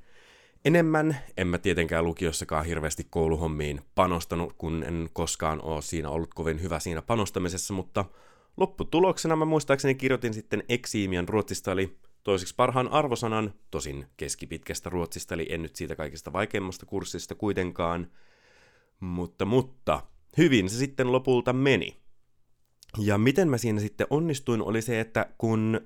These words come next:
lukion puolivälissä sitten mä huomasin, että tähän alkaa sujua, niin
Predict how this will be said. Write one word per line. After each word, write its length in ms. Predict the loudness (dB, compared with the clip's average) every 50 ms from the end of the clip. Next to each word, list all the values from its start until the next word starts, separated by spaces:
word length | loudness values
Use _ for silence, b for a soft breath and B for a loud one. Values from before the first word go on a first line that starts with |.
| -4
lukion 460 | 2 4 4 4 4 4 2 2 2 2
puolivälissä 600 | 0 0 2 2 2 2 2 0 0 -2 -6 -6
sitten 260 | -8 -4 -4 -2 -2
mä 60 | 0
huomasin, 420 | 0 0 2 2 0 0 0 -2
että 160 | -2 -4 -4 -4
tähän 260 | -4 -2 -2 0 -2
alkaa 300 | -2 -2 -2 -2 -2 -2
sujua, 580 | -2 -2 -2 -2 0 0 2 2 2 0 -2 b b b b b b b b b b b
niin 360 | 2 4 6 6 6 4 4